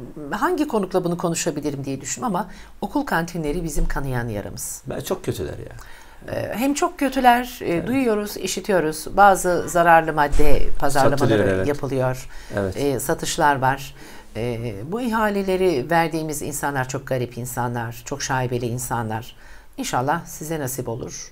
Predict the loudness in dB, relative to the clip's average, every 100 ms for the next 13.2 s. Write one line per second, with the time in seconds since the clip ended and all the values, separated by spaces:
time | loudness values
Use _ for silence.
0 | -2 -2 0 0 0 0 -2 -2 -2 0
1 | -2 -2 -6 -8 -8 -6 2 2 2 2
2 | 2 2 0 2 2 4 2 2 0 -2
3 | -2 -4 -6 -16 -12 -6 -2 0 0 0
4 | 0 0 0 -4 -2 -2 -2 -4 -2 0
5 | -2 -4 -14 -10 2 2 2 -2 -2 -4
6 | -4 -4 -6 -12 -20 -20 -20 -20 -10 -8
7 | 0 2 4 6 6 6 2 0 0 0
8 | -2 -2 0 0 0 -2 -10 -14 -12 -10
9 | -6 -4 -4 -4 -6 -8 -10 -14 -10 -6
10 | 0 2 2 0 -4 -6 -10 -14 -18 -20
11 | -20 -20 -2 2 2 2 2 2 2 0
12 | 2 0 0 -2 -2 -4 -8 -6 -8 -12
13 | -14 -18